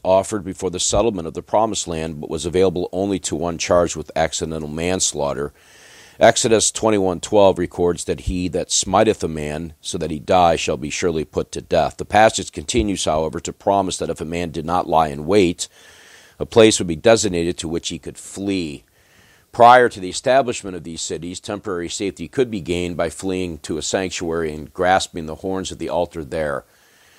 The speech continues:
In First Kings one fifty and two twenty-eight record two examples of such a, such a matter. Moses, uh,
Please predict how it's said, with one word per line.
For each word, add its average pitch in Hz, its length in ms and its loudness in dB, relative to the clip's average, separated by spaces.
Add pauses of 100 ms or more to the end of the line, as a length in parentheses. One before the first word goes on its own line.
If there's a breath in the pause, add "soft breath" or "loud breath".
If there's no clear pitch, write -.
(180 soft breath)
In - 40 -20
First 110 240 4
Kings 92 280 -2
one 95 200 -2
fifty 85 480 0
and 80 200 -10 (200)
two 104 140 -8
twenty-eight 90 640 -2
record 78 400 -6
two 107 280 0
examples 87 580 -4
of 73 80 -10
such - 320 -8
a, 67 100 -12 (800 soft breath)
such - 280 0
a 85 60 -2
matter. 80 440 -2 (640)
Moses, 117 540 6
uh, 101 80 -4